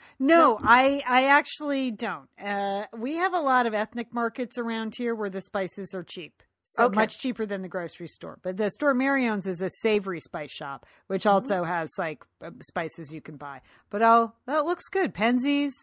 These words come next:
Speaker 1: Oh, yeah.
Speaker 2: Penzeys is a very, that's a very solid place to get spices. Um, so I would recommend that.
Speaker 1: Okay. All right. <laughs> Lois, I've always been afraid of spices. <laughs> Is sugar a spice? She wants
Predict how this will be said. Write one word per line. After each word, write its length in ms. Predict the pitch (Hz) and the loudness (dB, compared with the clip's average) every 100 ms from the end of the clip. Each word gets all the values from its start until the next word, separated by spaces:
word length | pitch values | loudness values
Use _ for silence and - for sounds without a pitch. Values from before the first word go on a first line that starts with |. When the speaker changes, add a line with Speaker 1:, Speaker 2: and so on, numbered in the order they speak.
| - | -12
Speaker 1:
Oh, 60 | 240 | 0
yeah. 140 | 269 285 | 2 4
Speaker 2:
Penzeys 300 | 349 269 262 | 2 0 -2
is 140 | 226 | -2
a 60 | 226 | -2
very, 340 | 196 240 240 | 4 4 4
that's 300 | 233 233 226 | 4 0 0
a 40 | |
very 300 | 208 220 220 | -2 2 2
solid 480 | 220 - 202 202 185 | 0 0 0 0 -6
place 320 | - 190 170 | -6 -6 -6
to 80 | - | -8
get 180 | 175 175 | -8 -8
spices. 560 | - 180 180 - 123 - | -8 -6 -6 -8 -12 -6
Um, 400 | 175 165 170 147 | -4 -4 -6 -12
so 340 | - - 180 180 - _ _ _ | -12 -4 -4 -4 -14 _ _ _
I 80 | - | 0
would 180 | 196 202 | 4 6
recommend 400 | 208 202 240 269 | 6 4 0 0
that. 140 | 226 - - - | -4 -10 -18 -2
Speaker 1:
Okay. 440 | 214 220 240 208 - - | -2 0 -4 -4 -8 -4
All 80 | 214 | 4
right. 320 | 214 180 170 - 160 | 4 4 -4 -12 -12
<laughs> 180 | - - | -2 4
Lois, 520 | 262 233 220 202 - 214 | 8 8 8 4 0 0
I've 160 | 214 | 0
always 360 | 202 202 208 196 | 2 2 0 -2
been 140 | 220 | -4
afraid 340 | 196 - 190 180 | -6 -4 -4 -4
of 100 | 175 | -8
spices. 460 | - 175 175 110 - | -10 -8 -6 -8 -4
<laughs> 380 | - 262 - - - - - - - - - - - _ - _ 269 - _ _ _ _ _ _ _ _ _ _ _ _ _ _ _ | -2 -2 -6 -10 -14 -16 -18 -20 -12 -12 -10 -12 -12 _ -18 _ -16 -16 _ _ _ _ _ _ _ _ _ _ _ _ _ _ _
Is 160 | - 220 | -4 -4
sugar 340 | - 254 226 226 | 2 2 4 2
a 40 | |
spice? 500 | - 180 131 - - | 2 -4 -4 -10 -20
She 160 | - 233 | -10 -4
wants 320 | 196 196 202 | -2 -2 -4